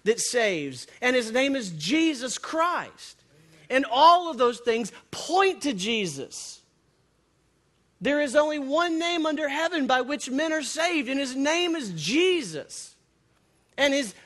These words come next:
the whole book of the Bible is a portrait of Jesus. It's a story of Jesus. It points you, trust in Jesus. There is no other way.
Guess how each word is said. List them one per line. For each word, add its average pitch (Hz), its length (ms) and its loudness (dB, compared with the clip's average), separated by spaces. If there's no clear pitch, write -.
the 277 160 6
whole 330 440 4
book 349 280 2
of 311 80 -2
the 330 80 0
Bible 311 500 0
is 294 220 0
a 269 60 6
portrait 277 680 0
of 240 200 4
Jesus. 240 880 -2
It's 285 160 -4
a 302 80 -6
story 339 600 0
of 269 200 4
Jesus. 233 580 0
It 247 140 -4
points 330 340 -2
you, 233 140 -4
trust 320 500 0
in 269 280 0
Jesus. 247 960 -2
There 277 260 0
is 320 300 -4
no 339 300 0
other 392 200 -2
way. 427 560 -6